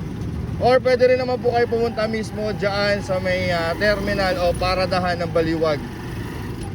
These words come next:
Dito naman po sa, ano, sa five star, nandito po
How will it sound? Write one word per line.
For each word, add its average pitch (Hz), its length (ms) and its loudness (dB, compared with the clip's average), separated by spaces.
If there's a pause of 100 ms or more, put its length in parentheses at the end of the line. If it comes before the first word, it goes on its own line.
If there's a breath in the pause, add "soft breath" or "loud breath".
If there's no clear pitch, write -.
(280)
Dito 240 300 4
naman 262 340 2
po 247 300 6
sa, 233 320 2
ano, 202 340 4
sa 180 220 0 (1120)
five 233 320 2
star, 190 640 0 (480)
nandito 220 480 4
po 240 320 4